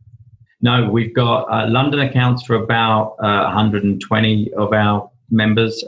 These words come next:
uh, of, of staff, our team. We've got a large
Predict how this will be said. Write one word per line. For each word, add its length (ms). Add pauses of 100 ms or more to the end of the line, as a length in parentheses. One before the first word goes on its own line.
uh, 500
of, 180
of 200
staff, 340
our 140
team. 400 (480)
We've 240
got 360
a 40
large 420